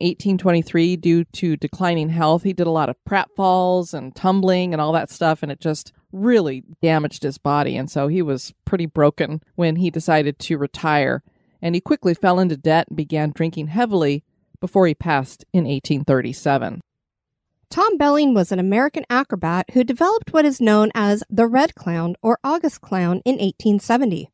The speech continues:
Speaker 2: August clowns were more playful than earlier clowns, with more expressive makeup. This is when the big red nose came into play. Each clown would choose their own look, and in more modern times,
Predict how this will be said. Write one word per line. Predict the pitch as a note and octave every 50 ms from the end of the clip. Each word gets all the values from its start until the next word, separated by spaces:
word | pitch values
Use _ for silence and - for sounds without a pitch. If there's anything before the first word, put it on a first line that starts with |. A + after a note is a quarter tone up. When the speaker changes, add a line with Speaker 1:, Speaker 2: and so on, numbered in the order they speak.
| _ _ _ _ _ _ _ _ _ -
Speaker 2:
August | - G3+ B3 D4+ E4 -
clowns | - E4+ E4+ F4+ F#4+ F4+ -
were | E4+ E4+
more | E4 E4+ E4+ E4
playful | - - F4+ F#4 G4+ - - B3 A3+
than | A3+ G#3 -
earlier | - G3 G3 F#3+ F#3 F3 F3 E3+
clowns, | - - F3+ F3 F3 F3+ A3+ D4 - -
with | E4 E4 -
more | F4+ F4+ F#4+ F#4+ F#4+
expressive | F4+ - - - - D4 D4+ - - D#4 C#4+ -
makeup. | C#4 D4 D#4 E4+ - F3 A2 - - _ _ _ _ _ _ _ _ _ _ _
This | - F#3+ G#3+ E4+ B4+ D5+ - -
is | G#4 G4+ F#4 -
when | F4 E4+ E4+ E4+
the | E4 D#4+
big | A3+ G#3+ G3 F#3+ F#3+
red | G3 G3 G3 F#3+ F#3 G3
nose | G#3+ C#4 D#4+ B3 F#3+ G3+ G#3
came | - - C4+ B3+ B3
into | B3+ C4 C#4+
play. | C#4 - - D#4+ D4+ - - - - _ _ _ _ _ _ _ _ _ _
Each | - G#3+ G#3+ - -
clown | - E4 E4+ F4 F#4 E4+
would | C4 G#3 F#3
choose | - - - D4+ E4 -
their | F#4 F4 E4+
own | E4+ F4 E4+ D4
look, | B3 A#3+ A#3+ B3+ - -
and | - A3+ A3
in | G#3+ G#3
more | G#3 B3+ E4+ F#4+
modern | E4+ D4 D#4+ G4+ A#4 F4+ A#3+
times, | - - F3+ F#3 F#3 F#3 G#3+ A3+ -